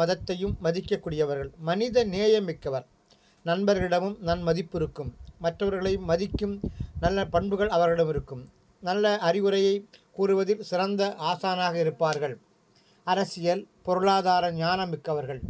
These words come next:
கலை, காவியங்களில் ஈடுபாடு, கவிதை புனையும் திறன், எதிலும் திடமான நம்பிக்கை கொண்டவர்கள், ஜனங்களை மிக எளிதில் வசியம் செய்யக்கூடியவர்கள், வாழ்க்கையின் முன்னேற்றத்திற்கு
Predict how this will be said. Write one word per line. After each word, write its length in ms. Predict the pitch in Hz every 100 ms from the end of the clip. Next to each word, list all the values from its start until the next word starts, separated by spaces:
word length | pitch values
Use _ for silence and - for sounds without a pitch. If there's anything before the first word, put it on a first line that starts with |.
| - - - - - - - - 180
கலை, 200 | 185 190 226 - 175
காவியங்களில் 640 | 190 202 196 190 190 180 180
ஈடுபாடு, 480 | 196 175 175 170 202 - - 175
கவிதை 320 | 196 208 208 170
புனையும் 340 | 180 180 175 160
திறன், 220 | 160 165 190 - - - - - 190
எதிலும் 320 | 220 208 175
திடமான 420 | 170 180 190 190 165
நம்பிக்கை 400 | 180 202 160 196 175
கொண்டவர்கள், 440 | 160 156 143 - - _ _ _ _ - - - - - - - 139
ஜனங்களை 460 | 196 214 208 214 226 202
மிக 100 | 190 185 180
எளிதில் 340 | 214 220 196 160
வசியம் 320 | 196 214 180
செய்யக்கூடியவர்கள், 720 | 185 170 160 156 147 139 131 - - - - - 156
வாழ்க்கையின் 560 | 220 220 220 220 214
முன்னேற்றத்திற்கு 800 | 185 196 208 208 196 196 165 208